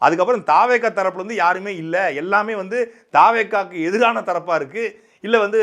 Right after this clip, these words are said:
தாவேக்காக்கு ஆதரவான தரப்பா இருக்கு. தாவேக்கா தரப்புல இருந்து ஒரு நபர் அவருடைய பிரதிநிதி வரும்போது தான் அவர் ஒரு கருத்து வைக்கும்போது நம்ம மறுத்து கருத்து வைக்க முடியும்.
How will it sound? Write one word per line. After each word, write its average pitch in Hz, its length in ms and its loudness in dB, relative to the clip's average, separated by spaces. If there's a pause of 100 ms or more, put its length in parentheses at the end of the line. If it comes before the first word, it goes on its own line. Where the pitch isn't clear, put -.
(140)
தாவேக்காக்கு 190 480 0
ஆதரவான 196 320 0
தரப்பா 151 300 -6
இருக்கு. 160 220 -6 (100)
தாவேக்கா 226 500 4
தரப்புல 196 340 -4
இருந்து 247 200 -4
ஒரு 185 80 -4
நபர் 180 280 -4
அவருடைய 214 400 0
பிரதிநிதி 214 300 -10
வரும்போது 190 320 -8
தான் 262 180 2 (360)
அவர் 190 340 6
ஒரு 226 80 2
கருத்து 233 300 2
வைக்கும்போது 208 340 0
நம்ம 190 120 -8
மறுத்து 202 200 -2
கருத்து 175 180 -4
வைக்க 160 160 -10
முடியும். 110 220 -16